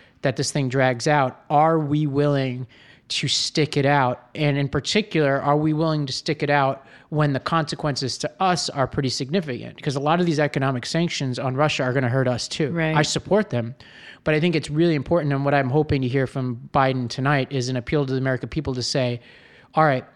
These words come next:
Speaker 1: inflation, it's gonna get worse because of this." You know,
Speaker 2: Right.
Speaker 1: it might have been getting worse anyway, but, you know, whether it's oil prices or the price of anything else on the international market could go up here because of,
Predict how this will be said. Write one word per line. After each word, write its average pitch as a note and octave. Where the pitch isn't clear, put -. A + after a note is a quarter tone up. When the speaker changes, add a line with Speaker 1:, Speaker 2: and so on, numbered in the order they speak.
Speaker 1:
inflation, D#3+
it's D#3
gonna E3
get D#3
worse D3
because C#3
of B2
this." -
You E3+
know, D3
Speaker 2:
Right. C3+
Speaker 1:
it D3+
might E3
have D3
been D3+
getting D3
worse C#3+
anyway, D3
but, B2
you D3
know, B2+
whether C3+
it's B2
oil D3
prices C3+
or B2+
the B2
price C#3
of C3
anything C3
else C#3
on C3+
the C3
international C3
market C#3+
could C#3+
go B2+
up D3
here B2+
because B2+
of, B2